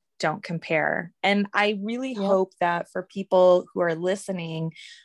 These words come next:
Speaker 1: when they hear that over and over and over again, especially when you're new into reselling, I think it's really important to hear. Um, I really hope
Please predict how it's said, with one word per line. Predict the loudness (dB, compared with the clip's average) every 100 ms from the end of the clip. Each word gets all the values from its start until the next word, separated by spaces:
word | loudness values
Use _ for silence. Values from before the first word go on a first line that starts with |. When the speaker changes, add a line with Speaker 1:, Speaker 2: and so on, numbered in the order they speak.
| 0
Speaker 1:
when | 4 4
they | 2
hear | 0 4 6 6
that | 4 0 -2 0
over | 2 4 2 0 -2
and | -4 -6
over | -6 -4 -4 -8
and | -4
over | -4 -2
again, | -2 -4 -6
especially | -8 -4 -2 -2 -2 -2
when | -2 -4
you're | -4 -4
new | -2 2 2 2 0 -4 -4
into | 0 2
reselling, | 2 0 -2 -2 -4
I | -6
think | -8
it's | -8 -4
really | -4
important | -6 -6 -6 -6 -10
to | -12
hear. | -6 0 2 2 -2 -14 -20 -20 -12 -4
Um, | -2 -2 -4 -8 -4
I | -2
really | 0 2 2 0
hope | -2